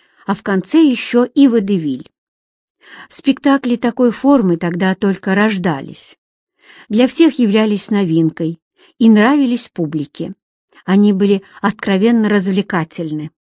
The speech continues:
Зрительный зал театра в то время начал уже трансформироваться. Его прилаживали для показа кинокартин.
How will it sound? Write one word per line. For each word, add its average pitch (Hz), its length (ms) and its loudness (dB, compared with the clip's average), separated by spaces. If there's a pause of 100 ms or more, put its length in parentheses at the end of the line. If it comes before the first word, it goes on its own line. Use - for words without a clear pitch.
(1080)
Зрительный 254 600 4
зал 247 220 2
театра 277 460 -2
в - 100 -12
то 196 120 -2
время 180 300 2
начал 226 380 -2
уже 233 300 0 (680)
трансформироваться. 262 1300 2 (480)
Его 214 280 2
прилаживали 214 680 0
для 185 180 -2
показа 202 460 -2
кинокартин. 196 840 -4